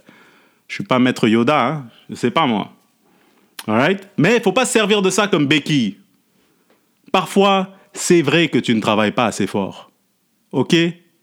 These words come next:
C'est vrai, tu travailles pas assez fort. Si t'essayes d'être ingénieur avec un bac en arts plastiques, y a un problème. Tu travailles pas assez fort et t'as pas les bons outils. Tu vois ? Ça, c'est, c'est vrai.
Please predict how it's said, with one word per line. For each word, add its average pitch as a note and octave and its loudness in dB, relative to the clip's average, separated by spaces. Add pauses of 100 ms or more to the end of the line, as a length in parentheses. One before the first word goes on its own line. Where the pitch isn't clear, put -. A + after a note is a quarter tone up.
(360)
C'est F3+ 4
vrai, C3 0
tu A#2 -4
travailles C3 -2
pas E3 0
assez C#3+ 0
fort. C3 2
Si B2+ -4
t'essayes C#3 0
d'être B2 0
ingénieur C3+ 2
avec A#2 0
un A#2+ 2
bac C3+ 0
en A#2+ 2
arts B2 -2
plastiques, C3 -2 (220)
y C3 2
a C3+ 2
un C3+ 2
problème. A#2+ 0 (220)
Tu - -16
travailles A#2 0
pas F3 2
assez D#3+ 0
fort D#3 0 (200)
et A#2+ -4
t'as B2+ 0
pas D#3+ 0
les C#3+ 2
bons C3+ 2
outils. B2+ -2 (840)
Tu - -6
vois ? C#3 0 (180)
Ça, F#3+ 0
c'est, D3 -2
c'est A3+ -2
vrai. D3 -2